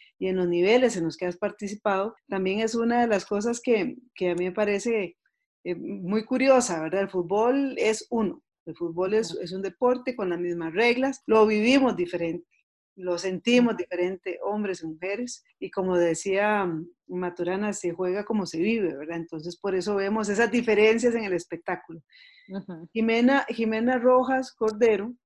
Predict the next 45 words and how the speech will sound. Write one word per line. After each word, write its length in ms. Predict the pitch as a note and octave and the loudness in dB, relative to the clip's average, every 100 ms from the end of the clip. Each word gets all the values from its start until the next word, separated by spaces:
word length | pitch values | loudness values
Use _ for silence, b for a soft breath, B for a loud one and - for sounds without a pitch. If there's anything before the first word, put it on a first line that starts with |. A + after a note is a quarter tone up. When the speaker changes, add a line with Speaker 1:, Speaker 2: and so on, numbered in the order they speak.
| _ _ _ _ _ | _ _ _ _ _
Speaker 1:
comienza 520 | G3+ G#3 G#3+ G#3+ B3+ | 0 4 4 4 2
a 40 | |
jugar 300 | A3 G3 G#3 | 2 2 2
fútbol, 460 | G#3 G#3+ G3+ G#3 G#3 | 0 0 0 0 0
¿cuándo? 440 | F#3+ F3 D#3+ F3 | 0 2 0 -4
¿Cuándo 340 | F3 F#3+ G3+ A#3+ | -2 -2 0 0
se 120 | A#3+ | 0
involucra 640 | G#3+ F3+ F3+ F#3+ G#3+ A3+ G#3 | 0 2 2 4 2 0 0
en 100 | G3 | -2
esto? 260 | F#3 F#3 | -4 -4
Conversemos 440 | F3+ F#3 F3 C4+ C#4+ | -2 0 4 6 6
un 120 | D4+ | 4
poquito 400 | D#4+ D#4+ D#4 D4 | 4 4 8 8
de 120 | C#4+ | 8
esto, 220 | A3+ - | 6 0
Jimé. 320 | E3+ A3 C#4 F4 b | -2 0 -2 -2 b
Speaker 2:
Esto 220 | A#3 F#3 | -2 0
es 100 | - | 0
Speaker 1:
Conversemos 180 | G#3 B3 | 2 2
Speaker 2:
un 40 | B3 | 6
Speaker 1:
de 100 | B3 | 4
esto 140 | B3 | 4
y 40 | A#3+ | 2
contémosle 440 | G#3+ A3 A3 C4 | 4 6 6 6
a 40 | B3 | 8
la 140 | G#3 | 6
gente 360 | G#3+ A#3 B3+ - | 6 2 0 2
cómo 280 | A3 A3 | 2 2
es 160 | A3+ A3 | 0 -2
que 180 | - A3+ | 2 2
Jimena 540 | G3+ F#3+ G3+ G#3+ A#3 A#3 B B _ | 2 -4 -4 -2 -2 -4 B B _
llega 380 | - G#3+ A3+ A3+ | 0 4 4 4
a 60 | G#3 | 0
jugar 260 | F3+ G3+ | 2 0
fútbol 640 | G3+ G#3 F3 G#3+ A#3+ B3+ A3+ | 0 -4 4 6 8 6 4
o 180 | F3 E3+ | 2 2
si 140 | F3+ | 0
era 140 | F#3 G3 | 0 0
que 120 | G#3 | -2
hacía 160 | G3 G3 | -2 -4
otro 180 | G#3 | -2
deporte, 580 | F#3+ F3+ A#3 B3 A#3+ A3+ | -4 0 2 2 2 -4
porque 320 | A3 E3 - | -6 -8 -6
nos 180 | D#3+ D#3 | -6 -6
hemos 360 | G3 G#3+ A3 | -6 -4 -6